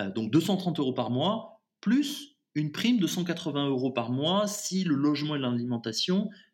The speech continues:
n'est pas fourni aux travailleurs étrangers. Est-ce que ce,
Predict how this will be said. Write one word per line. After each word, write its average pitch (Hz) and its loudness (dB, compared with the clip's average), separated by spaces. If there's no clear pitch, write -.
n'est 127 4
pas 135 2
fourni 139 -2
aux 139 -2
travailleurs 127 0
étrangers. 95 -6
Est-ce 127 0
que 220 -2
ce, 131 0